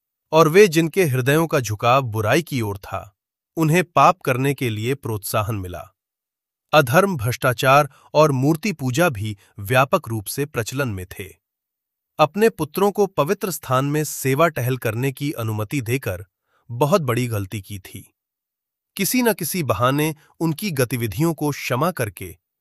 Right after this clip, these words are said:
वह उनके पापों के प्रति अंधा हो गया, लेकिन फिर अंत में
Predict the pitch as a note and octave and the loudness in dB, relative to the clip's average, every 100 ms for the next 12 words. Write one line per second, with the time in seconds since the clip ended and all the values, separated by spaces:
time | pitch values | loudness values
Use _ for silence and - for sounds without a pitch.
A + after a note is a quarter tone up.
0 | _ A#2+ D#3+ E3+ C3+ A#2+ C#3+ - A#2 G#2+ | _ 0 2 2 0 -4 -4 -2 -2 0
1 | C#3+ C3 A2 C#3+ C3+ B2 A#2+ _ _ - | -2 -4 -6 -4 -4 -4 -8 _ _ -4
2 | B2 A2 D3 G#2+ G2 F#2+ F2 - _ _ | -2 2 0 0 -6 -10 -12 -14 _ _
3 | _ _ _ _ - C3 D3+ D#3+ - - | _ _ _ _ -2 2 2 2 -2 2
4 | G3+ - C#3+ E3 D#3+ C3+ | 2 2 -2 -2 -2 -2